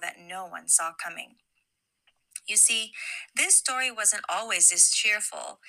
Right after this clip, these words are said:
as just a few days ago, Lord Griffin was facing the battle of his life. Hours after birth, he contracted what is called septic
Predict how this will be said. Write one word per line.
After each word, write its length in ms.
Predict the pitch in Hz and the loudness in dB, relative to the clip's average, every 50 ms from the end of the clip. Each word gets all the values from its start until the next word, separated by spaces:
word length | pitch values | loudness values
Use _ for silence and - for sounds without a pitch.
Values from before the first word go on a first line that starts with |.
| - - - - - 202 | -20 -20 -12 -6 -4 0
as 140 | 196 - | 0 2
just 320 | - - 175 185 - - - | 2 2 2 2 2 2 2
a 40 | 233 | -2
few 180 | - 247 247 | -2 -4 -2
days 240 | 240 247 254 262 254 | 0 4 4 4 4
ago, 340 | 240 - 190 180 180 185 185 - - - - _ _ - | 4 2 -2 -2 -2 -2 -6 -12 -20 -20 -20 _ _ -8
Lord 200 | 233 269 302 294 | -6 -6 -6 -6
Griffin 380 | - - 226 226 - 233 220 214 | -4 -6 -6 -4 -4 -6 -6 -4
was 180 | 202 202 - - | 0 2 2 4
facing 420 | - 196 190 190 - 202 190 180 | 4 2 4 4 2 2 -2 -16
the 60 | 175 | -16
battle 360 | 175 - 175 170 175 185 190 | -6 -4 -2 -2 -2 -2 -4
of 100 | 202 196 | -8 -8
his 180 | 202 196 - - | -2 0 0 0
life. 440 | 190 185 175 175 175 - - - - - - - - _ _ - 185 | 0 -2 -4 -4 -6 -12 -20 -20 -20 -20 -20 -20 -20 _ _ 2 4
Hours 360 | 185 190 208 226 233 233 240 | 4 4 2 0 0 0 2
after 260 | 233 226 226 233 233 | 2 0 -2 -2 -4
birth, 320 | 233 247 233 202 202 202 - - - - - - - | -2 -2 -2 -2 -4 -6 -8 -18 -18 -20 -18 -14 -8
he 160 | - 233 233 | -6 -2 -2
contracted 640 | - - 247 233 - 254 247 277 - - 302 294 277 | -2 -4 -2 -4 -2 0 0 -2 -2 -6 -12 -12 -8
what 160 | 240 220 208 | -8 -6 0
is 160 | 214 - - | 0 0 0
called 380 | - - 214 190 185 185 190 - _ - | 0 -4 -6 -4 -4 -6 -8 -10 _ -2
septic 720 | - - - - - - 202 - _ - - 262 262 - | 2 4 6 6 6 4 2 -2 _ -8 -8 -8 -8 -10